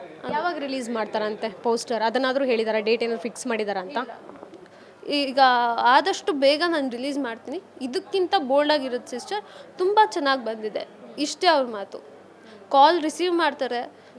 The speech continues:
Speaker 2: ಮಾತಾಡ್ತಾರೆ, ಸರಿಯಾಗಿ ರೆಸ್ಪಾನ್ಸ್ ಕೊಡಲ್ಲ. ಆ, "ನಾನು ಸ್ವಲ್ಪ ಬ್ಯುಸಿ ಇದ್ದೀನಿ, ಆಮೇಲೆ ಮಾಡ್ತೀನಿ." ಪೋಸ್ಟರ್ ಬಂದಿದ ತಕ್ಷಣ, "ಸರ್ ಪೋಸ್ಟರ್ ಬಗ್ಗೆ ಹೇಳಿ ಸ್ವಲ್ಪ." "ಆ, ನಾನು ಸ್ವಲ್ಪ ಬ್ಯುಸಿ ಇದ್ದೀನಿ, ಆಮೇಲೆ ಒಂದು ಹತ್ತು ನಿಮಿಷ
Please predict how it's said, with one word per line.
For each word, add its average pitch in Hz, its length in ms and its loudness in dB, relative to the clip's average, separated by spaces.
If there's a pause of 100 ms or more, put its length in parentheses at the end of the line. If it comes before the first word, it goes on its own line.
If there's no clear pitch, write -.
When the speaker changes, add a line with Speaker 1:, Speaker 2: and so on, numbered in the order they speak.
(100)
Speaker 2:
ಮಾತಾಡ್ತಾರೆ, 262 800 0 (260)
ಸರಿಯಾಗಿ 349 520 0
ರೆಸ್ಪಾನ್ಸ್ 311 540 0
ಕೊಡಲ್ಲ. 226 340 -4 (1000)
ಆ, 302 200 2
"ನಾನು 311 160 0
ಸ್ವಲ್ಪ 302 300 0
ಬ್ಯುಸಿ 247 260 -6
ಇದ್ದೀನಿ, 240 220 -8
ಆಮೇಲೆ 220 220 -8
ಮಾಡ್ತೀನಿ." 214 440 -12 (880)
ಪೋಸ್ಟರ್ 285 340 2
ಬಂದಿದ 262 300 2
ತಕ್ಷಣ, 349 300 0 (520)
"ಸರ್ 233 260 -10
ಪೋಸ್ಟರ್ 247 300 -4
ಬಗ್ಗೆ 214 260 -6
ಹೇಳಿ 220 240 -8
ಸ್ವಲ್ಪ." 214 320 -12 (380)
"ಆ, 247 100 -2
ನಾನು 247 160 -2
ಸ್ವಲ್ಪ 277 260 2
ಬ್ಯುಸಿ 262 260 -2
ಇದ್ದೀನಿ, 311 260 -2
ಆಮೇಲೆ 247 300 -4
ಒಂದು 214 380 -6
ಹತ್ತು 262 340 -4
ನಿಮಿಷ 370 220 -2